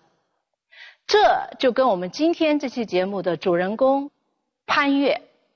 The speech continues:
以及他为去世的妻子写的几首诗歌有关了。潘岳是历史上大名鼎鼎的美男子。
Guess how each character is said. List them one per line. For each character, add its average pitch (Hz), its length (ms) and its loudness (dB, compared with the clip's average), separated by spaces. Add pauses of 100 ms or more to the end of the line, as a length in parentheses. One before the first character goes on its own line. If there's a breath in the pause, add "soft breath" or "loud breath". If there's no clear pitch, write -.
(460)
以 247 240 2
及 254 380 -2 (340)
他 330 220 2
为 277 160 2
去 359 280 -4
世 392 240 -2
的 196 140 -2
妻 262 260 -4
子 185 260 -6
写 196 260 -2
的 175 440 -2 (200)
几 240 180 0
首 175 220 0
诗 269 200 -4
歌 285 280 0 (140)
有 165 140 0
关 185 280 0
了。 170 160 -10 (680)
潘 - 180 0 (120)
岳 381 140 2
是 311 180 -6
历 311 160 0
史 190 160 -4
上 190 320 -6 (100)
大 269 240 0
名 214 240 -2
鼎 202 220 -4
鼎 165 160 -6
的 170 120 -4
美 185 200 0
男 165 260 -6
子。 - 180 -16